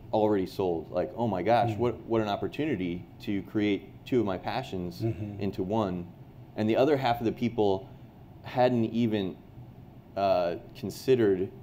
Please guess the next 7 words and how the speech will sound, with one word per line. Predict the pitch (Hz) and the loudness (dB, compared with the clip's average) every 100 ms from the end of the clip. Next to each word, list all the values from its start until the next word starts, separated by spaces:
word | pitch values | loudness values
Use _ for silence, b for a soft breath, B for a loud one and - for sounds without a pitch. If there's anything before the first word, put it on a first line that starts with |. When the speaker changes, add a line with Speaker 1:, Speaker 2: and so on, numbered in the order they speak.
| - | -16
Speaker 1:
creative | - 107 98 180 | -2 2 2 2
hobbies | 107 101 92 90 85 - - | 2 0 0 -4 -8 -18 -10
and | 98 95 95 - - | -6 -4 -6 -10 -4
were | 101 98 | 2 2
just | 110 110 - | 2 -2 -2
intrigued | 92 - 110 117 98 92 | -8 -4 0 2 2 -2
by | - 87 87 87 | 0 2 4 2